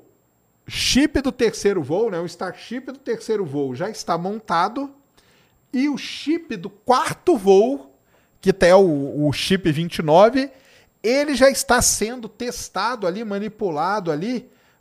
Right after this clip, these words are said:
para o quê? Para logo depois que aconteça o terceiro voo, já vai estar prestes a ter o quarto voo. É aquilo que nós conversamos an-, an-, ontem aqui, eu e o Pedrão, né?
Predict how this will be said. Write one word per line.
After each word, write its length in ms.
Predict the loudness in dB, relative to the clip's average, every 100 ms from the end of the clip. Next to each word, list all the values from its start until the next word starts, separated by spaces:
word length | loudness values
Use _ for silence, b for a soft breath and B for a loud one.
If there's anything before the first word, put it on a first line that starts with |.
| _
para 360 | -2 0 0 -4
o 60 |
quê? 380 | -4 -4 -4 -4 -14 b b _
Para 320 | -2 0 2
logo 400 | 2 4 4 4
depois 440 | 2 0 0 -2 -4
que 60 |
aconteça 520 | -6 -4 -2 0 0 0
o 20 |
terceiro 400 | -2 0 0 4
voo, 400 | 6 6 4 -6 B
já 120 | 0
vai 120 | 2 2
estar 160 | 0
prestes 580 | -4 -2 -2 -2 -6 -6
a 60 | -6
ter 160 | -4
o 80 | -4
quarto 400 | -2 -2 -2 -6
voo. 360 | -2 -2 -2 b b b b -4
É 100 | -2
aquilo 300 | 0 -4 -2
que 100 | -2
nós 200 | -2 -2
conversamos 680 | -2 -2 -4 -2 -2 2 2
an-, 240 | 2 0
an-, 200 | 0 0
ontem 400 | 4 4 4 2
aqui, 260 | 0 -2 -2
eu 160 | 0 0
e 60 |
o 40 | -2
Pedrão, 440 | -4 0 2 2
né? 160 | -2